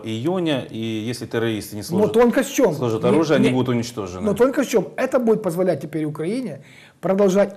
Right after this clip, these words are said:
Speaker 2: антитеррористическую операцию, легализованную в
Speaker 1: В совершенно
Speaker 2: мире,
Speaker 1: других
Speaker 2: без
Speaker 1: условиях.
Speaker 2: внед-, без, повторяю, подчеркиваю, э,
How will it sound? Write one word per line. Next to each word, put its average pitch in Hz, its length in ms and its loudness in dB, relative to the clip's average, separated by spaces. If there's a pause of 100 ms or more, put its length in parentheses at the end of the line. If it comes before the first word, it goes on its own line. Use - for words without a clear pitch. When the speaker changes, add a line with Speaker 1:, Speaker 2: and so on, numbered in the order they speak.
(120)
Speaker 2:
антитеррористическую 175 840 -2
операцию, 160 500 -4 (320)
легализованную 226 720 8
в 196 40 8
Speaker 1:
В - 40 -
совершенно 202 380 6
Speaker 2:
мире, 165 60 6
Speaker 1:
других 165 340 6
Speaker 2:
без 151 100 6
Speaker 1:
условиях. 254 300 6 (140)
Speaker 2:
внед-, 202 340 4 (320)
без, 247 280 6
повторяю, 202 480 2
подчеркиваю, 202 680 0 (280)
э, 170 640 4